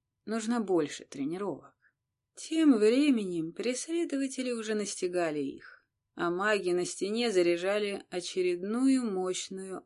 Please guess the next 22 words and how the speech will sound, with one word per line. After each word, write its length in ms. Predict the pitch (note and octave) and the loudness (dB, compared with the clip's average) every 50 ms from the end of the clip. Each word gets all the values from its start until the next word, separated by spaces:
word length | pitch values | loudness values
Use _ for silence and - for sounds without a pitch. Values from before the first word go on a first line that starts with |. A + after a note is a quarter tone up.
| _ _ | _ _
атаку. 840 | - E3+ - _ _ - D#3+ C#3 A#2+ - _ _ - - _ _ _ _ _ _ _ _ _ _ _ _ _ _ | -14 -14 -14 _ _ -8 -8 -8 -8 -8 _ _ -20 -20 _ _ _ _ _ _ _ _ _ _ _ _ _ _
«Я 140 | - B3 B3 | 0 2 4
могу 260 | B3+ C4 B3+ C#4 C#4 | 6 6 8 8 6
использовать 600 | C#4 - - C#4+ C#4+ C#4 B3+ C4 B3+ B3+ B3+ B3 | 6 6 4 4 4 4 4 4 4 2 2 2
метаморфозу 760 | A#3+ B3+ B3+ B3 B3 B3+ B3 A#3+ - - D4 D4+ C4+ B3+ A#3+ | -2 0 0 0 2 2 0 0 0 0 0 2 2 2 0
и 40 | |
превратиться, 960 | A#3 A#3+ A3+ A#3+ B3 C4 C4+ C4 C4 - A3 G#3 G3+ - - - F3+ F3+ G3 - | 2 2 2 4 4 4 4 2 0 -2 -6 -6 -6 -8 -10 -10 -10 -10 -10 -10
но 100 | - G3 | -6 -4
я 160 | G#3+ A3+ A#3+ A#3+ | -2 0 2 2
еще 220 | A#3+ A#3 - B3+ | 2 2 2 0
не 120 | B3 B3 | 2 2
очень 260 | B3 B3+ B3 - A#3+ A#3 | 2 0 0 0 -2 -4
стабильна 640 | - - A#3+ A#3 G#3+ G#3+ A#3 A#3 A3 G#3 G3+ G3+ | -4 -2 -2 -2 0 -2 -2 -4 -4 -4 -4 -4
в 40 | G3 | -2
этом 260 | G#3 G3+ G3+ G3+ G3+ | -2 -2 -2 -4 -6
состоянии 760 | G3+ - G3 F#3+ - - G#3 G#3 G#3+ G#3+ G#3 G3+ G3+ G3 G3 G3 | -6 -6 -8 -8 -6 -4 -4 -4 -2 -2 -4 -4 -4 -6 -8 -8
и 40 | G3 | -8
не 100 | G3+ G3+ | -8 -8
смогу 340 | - - G#3+ G3+ G#3 A3 G#3+ | -6 -6 -4 -2 -2 -2 -2
себя 260 | - - F#3 F#3 F#3 | -2 -2 -2 -2 -2
контролировать. 1000 | - G3 F#3+ F#3 - G3 G3 G3+ G#3 G#3 F#3+ E3+ D#3+ D3 C#3 D3 - - - _ _ | -2 -4 -6 -6 -6 -6 -6 -4 -4 -2 -2 -2 -4 -4 -8 -10 -14 -16 -20 _ _
Рен, 420 | - A3+ B3 B3 G#3+ E3 E3 - | -8 -6 -4 -4 -4 -4 -6 -8